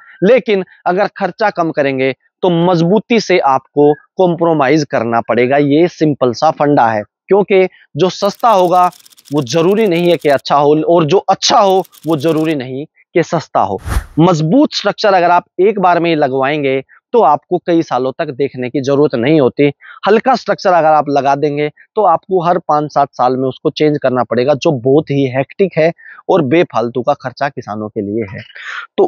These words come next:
उसके बाद अगर मैं ढाई सौ रुपए रनिंग फिट भी अगर हम इसको एस्टिमेटेड मान के चलते हैं, ढाई सौ से तीन सौ के बीच की रेंज पड़ेगी इसकी। ढाई सौ रुपए आप एस्टिमेट मान के चलिए,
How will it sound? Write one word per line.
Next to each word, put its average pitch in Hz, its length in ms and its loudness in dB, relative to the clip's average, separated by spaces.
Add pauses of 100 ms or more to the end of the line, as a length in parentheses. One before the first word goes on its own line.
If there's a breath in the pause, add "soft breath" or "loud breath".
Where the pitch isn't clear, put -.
उसके 240 260 0
बाद 196 240 4
अगर 190 180 2
मैं 190 260 0
ढाई 160 180 -2
सौ 220 160 -4
रुपए 208 280 -4
रनिंग 190 360 -2
फिट 202 140 0
भी 185 120 2
अगर 170 180 2
हम 160 140 0
इसको 165 220 0
एस्टिमेटेड 185 480 2
मान 160 160 0
के 156 100 0
चलते 143 240 -2
हैं, 165 80 0
ढाई 147 120 2
सौ 180 160 2
से 190 80 2
तीन 180 180 2
सौ 196 140 2
के 190 120 2
बीच 170 220 2
की 202 80 0
रेंज 175 240 2
पड़ेगी 160 320 2
इसकी। 143 260 -2 (400 loud breath)
ढाई 196 120 2
सौ 226 120 0
रुपए 202 160 2
आप 170 160 2
एस्टिमेट 175 340 -2
मान 156 180 -2
के 156 120 -4
चलिए, 156 320 -2